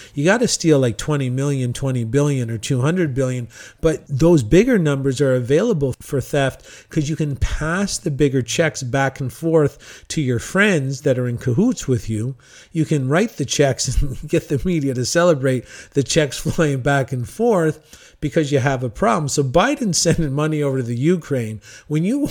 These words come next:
watch some of these <laughs> videos about the Ukraine, you're gonna be really upset that there's any money going over there whatsoever. It's not this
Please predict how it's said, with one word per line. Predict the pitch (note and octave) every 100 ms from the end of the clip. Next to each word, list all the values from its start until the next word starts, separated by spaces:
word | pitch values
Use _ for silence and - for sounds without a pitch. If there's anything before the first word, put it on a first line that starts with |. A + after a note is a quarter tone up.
| -
watch | G3+ E3
some | - E3
of | D3+
these | C#3 B2
<laughs> | A#2
videos | C3+ E3+ C3 -
about | - G#2 - -
the | C#3
Ukraine, | C3+ F#3 G3 C#3+ B2+ A#2+ - - -
you're | E3
gonna | E3 - F3
be | C3 - D3
really | A2+ C3+ F3+ F3 D3+ B2 - - - -
upset | D3+ C3 B2 F3 E3 C3+
that | D3 C3+
there's | C#3+
any | D#3 F#3 E3+
money | D3+ D3
going | C3+ D3 C#3+ C#3
over | C#3+ C3+
there | C3+ C3+
whatsoever. | C3+ A#2+ C#3 C#3+ C3
It's | B2 -
not | F3+
this | D3+